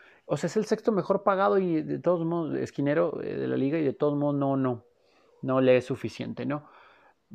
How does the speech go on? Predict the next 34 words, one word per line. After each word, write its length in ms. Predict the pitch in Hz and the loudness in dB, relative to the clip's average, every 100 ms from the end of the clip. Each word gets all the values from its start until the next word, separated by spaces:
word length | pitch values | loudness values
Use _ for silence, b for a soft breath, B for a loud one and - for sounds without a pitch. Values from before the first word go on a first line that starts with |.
| 143 | 0
Tampoco 380 | 180 156 196 233 | 4 6 6 6
es 80 | 226 | 4
como 200 | 202 190 | 2 2
que 100 | 170 | 4
Miami 280 | 143 135 | 4 4
ha 60 | 131 | 2
hecho 240 | 131 139 | 2 2
grandes 880 | 120 113 110 113 262 240 226 208 - | 2 0 -2 0 2 2 2 0 -4
cosas, 500 | - 208 - - - | -2 -2 -6 -16 -8
¿no? 120 | 113 | -8
O 40 | 95 | -6
sea, 220 | - 92 | -4 -6
hasta 200 | - - | -6 -6
se 100 | 123 | -4
me 80 | 135 | 0
fue 140 | 262 | 2
el 60 | 220 | 2
gallo. 320 | - 113 - b b b b b _ 147 135 127 | -2 -6 -10 b b b b b _ -10 -8 -4
Eh, 500 | 139 127 123 - 131 | 0 2 2 -2 0
pero 300 | - 143 143 | 6 10 10
él, 260 | 147 160 165 | 10 10 6
él 140 | 156 151 | 6 6
lo 80 | |
ha 60 | 151 | 6
hecho 180 | 151 160 | 4 4
muy 300 | 151 156 143 | 6 8 8
bien. 340 | 123 110 92 - _ _ _ _ _ _ _ _ _ _ _ _ _ _ _ _ _ _ _ _ _ | 4 0 -6 -14 _ _ _ _ _ _ _ _ _ _ _ _ _ _ _ _ _ _ _ _ _
Pero 200 | 147 139 | 4 6
ya 140 | 131 113 | 6 6
está 160 | - | 4
en 60 | 123 | 0
una 140 | 120 | 0
posición 380 | - 104 92 101 | -2 -4 -4 -4
terrible. 420 | 110 - - - | -6 -6 -14 -18